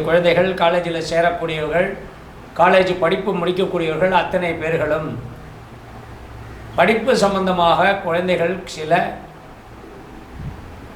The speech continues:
மாறுபாடான கருத்தை சொல்லக்கூடிய சூழ்நிலை வரும். கல்லூரி படிப்பு முடித்தவர்கள் அரியல்ஸ் நிறைய வச்சிருப்பாங்க.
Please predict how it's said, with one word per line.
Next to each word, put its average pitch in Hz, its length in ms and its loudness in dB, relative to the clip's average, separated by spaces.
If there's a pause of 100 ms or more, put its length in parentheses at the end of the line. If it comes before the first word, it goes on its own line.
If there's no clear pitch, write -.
(420)
மாறுபாடான 175 800 4
கருத்தை 160 420 0 (140)
சொல்லக்கூடிய 156 560 -2 (100)
சூழ்நிலை 143 340 -6
வரும். 123 320 -8 (1400)
கல்லூரி 226 480 6
படிப்பு 190 340 6
முடித்தவர்கள் 180 880 6 (960)
அரியல்ஸ் 196 500 6
நிறைய 170 320 6
வச்சிருப்பாங்க. 170 560 4